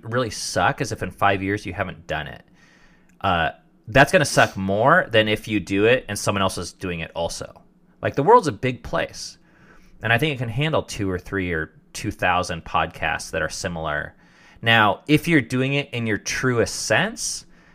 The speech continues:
my feeling is it actually won't be similar to anything else that's out there. Because I think every person has a unique story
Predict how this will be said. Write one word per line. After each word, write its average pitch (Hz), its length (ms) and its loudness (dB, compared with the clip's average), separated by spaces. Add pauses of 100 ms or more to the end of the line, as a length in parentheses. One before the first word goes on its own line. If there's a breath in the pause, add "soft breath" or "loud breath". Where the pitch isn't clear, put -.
(180 soft breath)
my 104 380 2 (100)
feeling 147 400 -2
is 185 340 -6
it 113 100 2
actually 110 360 4
won't 90 380 -6
be 82 320 -10 (220)
similar 80 540 -6
to - 180 -10
anything 82 300 -8
else 78 180 -10
that's - 160 -8
out - 200 -6
there. - 260 -14 (100)
Because 107 160 0
I 113 80 4
think 117 180 -4
every 101 200 -2
person 104 320 -2
has 90 220 -4
a 90 40 -10
unique 82 280 -8
story 87 580 -2